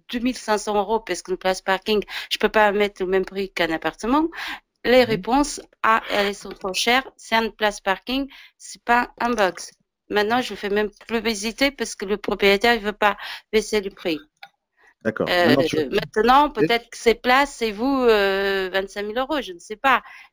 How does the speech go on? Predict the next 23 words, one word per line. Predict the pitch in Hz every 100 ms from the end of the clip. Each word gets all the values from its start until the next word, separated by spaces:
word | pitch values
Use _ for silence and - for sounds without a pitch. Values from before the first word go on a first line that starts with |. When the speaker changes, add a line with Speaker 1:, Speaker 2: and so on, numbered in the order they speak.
| -
Speaker 1:
Je | 190
me | 240
base | 226 269 262
sur | - 220
mon | 233 247 254
passé. | 254 262 262 196 - _
<laughs> | 214 202 - - _ 202 190 - -
Speaker 2:
Ok. | 143
Speaker 1:
Pas | - 87 -
Speaker 2:
Alors | 113
maintenant, | 127 151
Speaker 1:
plus. | 156
Speaker 2:
tu | 131
vas |
passer | 120 131 -
sur | 127 117
ton | - 135
futur | - 110 - 170 285 - _ _ _
et | 110
tu | - 113
vas | 120 156
Speaker 1:
D'accord. | 190 233 277 214
Speaker 2:
réfléchir. | 147 -